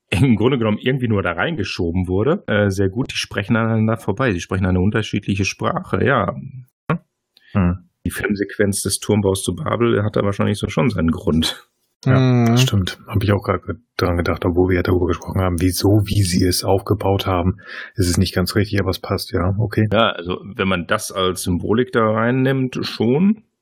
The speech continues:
Speaker 1: dass diese Gesellschaften sich auseinander wick-, entwickeln. Ja, klar, wenn man es allerdings so laufen lässt, dann kommen wir tatsächlich bei der Zeitmaschine, dass es tatsächlich sogar zwei unterschiedliche Arten sind, die gar nichts mehr miteinander zu tun haben.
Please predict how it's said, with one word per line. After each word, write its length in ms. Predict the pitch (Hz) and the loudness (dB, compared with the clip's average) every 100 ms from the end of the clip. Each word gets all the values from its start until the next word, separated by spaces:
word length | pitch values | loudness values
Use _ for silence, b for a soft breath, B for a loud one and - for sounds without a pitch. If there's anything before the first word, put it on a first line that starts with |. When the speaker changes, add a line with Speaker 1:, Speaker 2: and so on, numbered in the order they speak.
| _ _ _ | _ _ _
Speaker 1:
dass 220 | - - - | -6 -4 -2
diese 220 | 98 92 | 0 0
Gesellschaften 500 | 90 85 85 98 - | 0 0 0 -2 -2
sich 100 | 87 | -2
auseinander 420 | 90 90 90 92 | 0 0 2 2
wick-, 180 | 92 104 | 0 -4
entwickeln. 520 | - 95 104 101 123 90 | -4 -2 -2 0 0 2
Ja, 240 | 110 92 | 0 0
klar, 340 | - 117 98 | -4 -2 0
wenn 140 | 87 87 | 2 2
man 160 | 85 | 2
es 140 | 85 - | 0 0
allerdings 600 | 95 85 90 85 - - | 0 0 0 0 -4 -8
so 180 | - 95 | -4 0
laufen 400 | 82 82 95 117 | 2 2 2 0
lässt, 320 | 110 131 - - | 0 -2 -2 -2
dann 180 | 110 | -2
kommen 220 | 107 113 110 | 0 0 0
wir 100 | 107 | 0
tatsächlich 400 | 110 - 107 95 | -2 -4 -4 -4
bei 80 | 85 | -4
der 80 | |
Zeitmaschine, 560 | 90 - 92 101 - 101 | -4 -4 -2 -2 0 0
dass 80 | 92 | 2
es 120 | 95 | -2
tatsächlich 520 | - 95 - 95 98 | -2 -2 0 -4 0
sogar 220 | 95 - - | -2 -2 -4
zwei 160 | - | -2
unterschiedliche 640 | - 104 104 98 95 - - | 0 0 0 -2 -2 -4 -8
Arten 380 | - - 90 | -8 -4 -2
sind, 340 | 82 85 104 - - | 0 0 0 -2 -2
die 80 | |
gar 200 | 85 110 | 2 2
nichts 200 | 113 85 | 2 -2
mehr 80 | 85 | -6
miteinander 440 | 82 80 80 80 78 | -6 -2 -2 -2 -2
zu 120 | 85 | -6
tun 260 | - 87 80 | -4 -2 0
haben. 280 | 78 80 | 0 -4